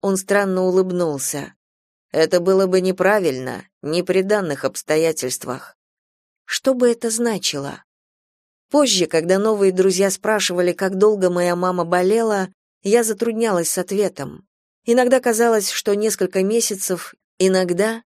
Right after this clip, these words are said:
лет. Я думаю, прошло еще одно Рождество, поскольку помню, что впервые в жизни не нашла в чулке подарок. "Ты уже большая девочка", сказал отец. "При чем тут возраст?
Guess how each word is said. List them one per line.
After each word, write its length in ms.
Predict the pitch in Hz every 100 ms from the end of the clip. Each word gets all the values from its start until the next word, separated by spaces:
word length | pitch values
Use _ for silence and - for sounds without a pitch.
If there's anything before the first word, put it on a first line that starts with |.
| _
лет. 520 | 165 165 156 135 - _ _ _ _ _ _
Я 180 | 196 226
думаю, 280 | 240 240 226
прошло 360 | 214 214 226 220
еще 300 | 208 - 233
одно 260 | 160 156
Рождество, 600 | 160 156 165 160 196 220
поскольку 520 | 214 170 - 175 165
помню, 420 | 160 190 190 170 156
что 200 | - 156
впервые 440 | - 170 175 175
в 60 | 156
жизни 320 | 190 190 165
не 140 | 156
нашла 340 | 160 156 180 175
в 80 |
чулке 480 | - 160 143 - 170
подарок. 760 | - 165 160 170 139 135 - - _ _ _ _ _ _ -
"Ты 180 | 160
уже 240 | 202 208 202
большая 540 | 208 202 202 196 156
девочка", 680 | 143 160 131 - - - - _ _
сказал 460 | - 160 151 147
отец. 560 | 143 139 156 139 - - _ _ _ _ _
"При 140 | - 185
чем 260 | - 240
тут 180 | 247 254
возраст? 680 | 247 277 262 156 - -